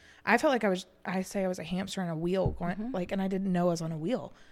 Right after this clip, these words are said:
Speaker 1: Like, I just
Speaker 2: Right,
Speaker 1: was
Speaker 2: you
Speaker 1: kind of
Speaker 2: actually don't know that you're on a wheel.
Speaker 1: Exactly.
Speaker 2: Because this is the only life that you know.
Speaker 1: Yeah, there, I mean, th-, there's nothing, there's no other option. Like, you can't, you're just supposed to, like,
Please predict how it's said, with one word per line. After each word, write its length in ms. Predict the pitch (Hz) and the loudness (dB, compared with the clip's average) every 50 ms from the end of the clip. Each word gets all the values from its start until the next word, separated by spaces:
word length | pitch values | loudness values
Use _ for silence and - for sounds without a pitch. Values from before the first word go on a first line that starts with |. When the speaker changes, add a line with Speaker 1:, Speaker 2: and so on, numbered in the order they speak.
| - - - | -16 -4 0
Speaker 1:
Like, 100 | 196 196 | 4 4
I 60 | 202 | 4
just 140 | 196 208 202 | 6 6 6
Speaker 2:
Right, 80 | 202 208 | 8 8
Speaker 1:
was 100 | 196 214 | 8 8
Speaker 2:
you 60 | 208 | 10
Speaker 1:
kind 120 | 208 208 | 10 10
of 40 | 202 | 8
Speaker 2:
actually 320 | 190 185 262 254 233 220 | 8 4 4 4 4 6
don't 260 | 190 196 185 180 - 175 | 6 6 6 6 6 6
know 220 | 185 190 190 196 | 6 6 6 4
that 160 | 190 180 - | 4 2 2
you're 160 | - 175 - - | 4 4 6 8
on 140 | 202 233 247 | 8 8 8
a 60 | 220 | 6
wheel. 360 | 185 175 175 170 170 170 175 - | 6 4 6 4 4 4 4 2
Speaker 1:
Exactly. 460 | 233 208 269 269 302 294 - 220 185 | 4 6 6 6 6 6 4 2 4
Speaker 2:
Because 340 | 185 220 214 247 226 220 202 | 4 6 8 10 10 10 8
this 180 | 190 220 214 - | 6 4 4 4
is 140 | 226 208 - | 2 6 8
the 60 | 226 | 8
only 240 | 196 196 202 202 202 | 8 10 8 4 6
life 300 | 202 196 190 196 190 - | 6 6 6 6 4 2
that 120 | - 190 185 | 0 -2 0
you 120 | 190 190 185 | 0 2 6
know. 340 | 175 175 233 247 180 151 160 | 8 8 8 8 6 4 4
Speaker 1:
Yeah, 240 | 226 294 311 233 180 | 4 4 4 2 4
there, 280 | 190 302 294 277 - 180 202 - | 6 6 6 6 4 0 2 4
I 60 | - 254 | 4 4
mean, 160 | 254 254 240 | 6 4 4
th-, 140 | 262 262 - | 2 0 2
there's 260 | 226 226 240 240 220 | 2 4 4 4 4
nothing, 360 | 220 226 220 - 220 208 202 | 2 0 0 0 -2 -2 0
there's 220 | 208 202 190 190 180 | 0 0 0 0 0
no 160 | 196 214 233 | 2 2 2
other 200 | 214 190 151 - | 2 0 -2 -4
option. 520 | - 147 185 302 - - - - - - 151 | -6 -4 -4 -4 -4 -4 -6 -8 -8 -8 -8
Like, 160 | 180 190 180 | -8 -6 -4
you 80 | 254 277 | -4 -4
can't, 340 | - - 262 247 - - - _ - - - - - - - - - - _ - | -2 -2 -2 -2 -2 -4 -8 _ -20 -20 -20 -20 -20 -20 -20 -20 -20 -16 _ 0
you're 140 | 220 254 | 0 2
just 200 | 262 294 302 - | 4 4 2 2
supposed 400 | - - 247 247 254 233 - - | 2 4 4 4 6 4 2 0
to, 80 | - 214 | 0 2
like, 320 | 185 175 156 151 - - | 2 2 0 -2 -4 -10